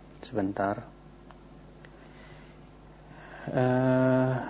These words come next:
Yahya bin Abi Katsir. Ya, beliau berkata, "Allahumma sallimni li Ramadan, wa sallim li Ramadan, ya, wa tasallamhu minni mut-, mutaqabbala."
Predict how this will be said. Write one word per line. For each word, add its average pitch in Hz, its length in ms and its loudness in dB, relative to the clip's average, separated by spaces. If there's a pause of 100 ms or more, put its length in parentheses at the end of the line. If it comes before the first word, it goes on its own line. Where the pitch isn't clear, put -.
(140)
Yahya 139 320 6
bin 147 160 6
Abi 147 160 4
Katsir. 151 480 2 (1700)
Ya, 101 320 -2
beliau 113 400 4
berkata, 131 760 4
"Allahumma 127 460 2
sallimni 151 560 6
li 123 80 2
Ramadan, 107 640 2 (240)
wa 113 80 0
sallim 147 480 6
li 147 80 8
Ramadan, 127 720 2 (960)
ya, 117 80 0
wa 110 80 2
tasallamhu 123 720 2
minni 143 400 6
mut-, 131 240 2
mutaqabbala." 110 960 -2